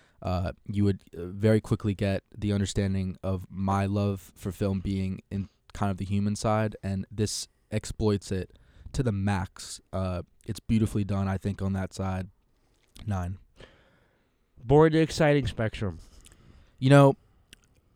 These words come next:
Speaker 1: I kept my attention for the whole entire time. It, it, I think it did
Speaker 2: Kind of a
Speaker 1: trail
Speaker 2: pacing question.
Speaker 1: Yeah, it, it did trail off at times, but I think that's good for a documentary. I'm gonna give this a seven and a half.
Speaker 2: Making me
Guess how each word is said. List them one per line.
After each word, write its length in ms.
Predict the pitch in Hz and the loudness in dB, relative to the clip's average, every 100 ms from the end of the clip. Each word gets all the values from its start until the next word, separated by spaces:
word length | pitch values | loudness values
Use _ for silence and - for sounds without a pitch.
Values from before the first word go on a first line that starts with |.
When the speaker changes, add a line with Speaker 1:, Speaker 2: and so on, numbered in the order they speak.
| _ _ _ _ _ _ - | _ _ _ _ _ _ 0
Speaker 1:
I 120 | 151 | 2
kept 200 | - 208 | 4 4
my 80 | 233 | 6
attention 340 | 180 190 - | 4 2 0
for 40 | 143 | 2
the 80 | 131 | 2
whole 200 | 151 151 | 2 0
entire 300 | 139 131 120 | 2 4 2
time. 420 | - 117 123 147 | 2 0 0 0
It, 220 | 120 113 - | -2 -4 -2
it, 140 | 117 - _ | -4 -4 _
I 80 | 113 | -2
think 180 | 143 127 | 0 0
it 140 | 98 | 2
did 160 | 117 113 | 0 2
Speaker 2:
Kind 180 | 170 | 2
of 60 | 170 | 4
a 60 | 113 | 6
Speaker 1:
trail 100 | 110 | 6
Speaker 2:
pacing 380 | 120 113 104 | 4 2 -2
question. 340 | 101 95 90 147 | -2 -2 2 6
Speaker 1:
Yeah, 220 | 113 92 | 6 4
it, 160 | 127 - | 0 0
it 120 | 139 | 2
did 160 | 143 190 | 4 4
trail 400 | - 160 170 135 | 2 4 6 6
off 240 | 123 131 - | 6 4 0
at 240 | 107 - - | -6 -6 -10
times, 500 | - 107 113 123 - | -2 2 2 2 2
but 140 | 123 | 2
I 80 | 120 | 2
think 220 | - 139 | 0 0
that's 200 | 139 - | 0 0
good 240 | 98 117 - | 0 2 2
for 100 | 127 | 2
a 60 | |
documentary. 600 | 127 123 135 127 123 123 - | 4 2 2 0 2 0 0
I'm 100 | 113 | 0
gonna 140 | 113 | 0
give 120 | 110 107 | -2 -4
this 140 | - | -6
a 60 | 98 | -8
seven 480 | - 110 104 107 101 | -4 0 2 0 -2
and 140 | 98 | -6
a 100 | 101 - | -6 -12
half. 420 | - - - - - _ _ _ _ _ _ _ _ _ _ _ _ _ _ _ 90 | -16 -14 -16 -20 -20 _ _ _ _ _ _ _ _ _ _ _ _ _ _ _ -16
Speaker 2:
Making 280 | 82 80 | -14 -12
me 240 | 80 80 | -10 -8